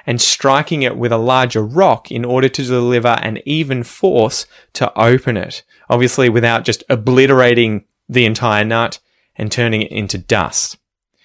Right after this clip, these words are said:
It wasn't until seventy years after Europeans first arrived that in the eighteen fifties in Australia, the European botanists Walter Hill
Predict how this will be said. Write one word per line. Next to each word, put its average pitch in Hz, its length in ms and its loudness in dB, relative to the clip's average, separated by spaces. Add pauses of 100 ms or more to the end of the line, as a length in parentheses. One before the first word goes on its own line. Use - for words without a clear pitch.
(360)
It 139 160 0
wasn't 208 300 4
until 180 260 2
seventy 190 640 0
years 156 540 0
after 139 340 -2
Europeans 131 640 -2
first - 360 -4
arrived 127 640 -2 (280)
that 127 120 4
in 127 140 2
the 127 120 -4
eighteen 156 520 -2
fifties 113 720 -4
in 107 120 -4
Australia, 127 720 -2 (320)
the 127 80 -2
European 170 600 2
botanists 135 840 -2 (240)
Walter 143 420 2
Hill 139 560 2